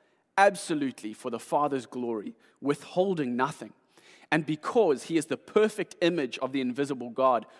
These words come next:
we know what our God is like. We know, as people made in His image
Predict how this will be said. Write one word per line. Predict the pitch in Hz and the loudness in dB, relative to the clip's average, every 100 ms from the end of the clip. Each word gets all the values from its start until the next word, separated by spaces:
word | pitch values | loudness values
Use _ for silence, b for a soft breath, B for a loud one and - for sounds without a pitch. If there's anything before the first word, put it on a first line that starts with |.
| B | B
we | 143 131 | 0 2
know | 135 147 185 | 4 6 6
what | 190 160 | 6 4
our | 135 135 | 2 0
God | 127 135 127 | 2 2 0
is | 110 | -2
like. | 123 170 87 - _ b b b b b b | 2 2 0 -12 _ b b b b b b
We | 147 170 | 2 4
know, | 165 175 220 160 | 4 6 6 6
as | - 135 - | 2 -2 -6
people | - 226 170 127 | -4 -4 -2 -4
made | 117 160 190 160 | 0 2 4 4
in | 147 139 | 0 -4
His | 131 - - | -6 -8 -4
image | 214 160 107 - | -2 -2 -4 -10